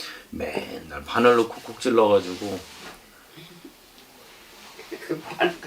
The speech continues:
Speaker 2: 찔러 시끄럽는 거는 내가
Speaker 1: 엄마가
Speaker 2: 참다가
Speaker 1: 그렇게
Speaker 2: 참다가
Speaker 1: 만-,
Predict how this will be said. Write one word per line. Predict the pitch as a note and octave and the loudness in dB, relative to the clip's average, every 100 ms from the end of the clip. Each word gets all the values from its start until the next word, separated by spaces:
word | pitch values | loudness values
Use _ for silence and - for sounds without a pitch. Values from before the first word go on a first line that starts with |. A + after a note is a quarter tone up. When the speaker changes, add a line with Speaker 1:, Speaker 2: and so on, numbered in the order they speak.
| - | -14
Speaker 2:
찔러 | - - - - - - - - | -14 -16 -16 -14 -10 -8 -10 -10
시끄럽는 | - - - E3 F3 E3+ E3+ E3+ | -4 -4 -4 -6 -4 -4 -6 -8
거는 | C#3+ C#3 C#3 | -10 -12 -12
내가 | D3 D3+ D#3+ - - - - - - - - - - | -12 -12 -14 -14 -16 -14 -14 -16 -18 -20 -20 -6 4
Speaker 1:
엄마가 | E3+ | 8
Speaker 2:
참다가 | G3 G#3 | 8 8
Speaker 1:
그렇게 | - | 6
Speaker 2:
참다가 | - B2+ G2+ | 4 6 6
Speaker 1:
만-, | - | 4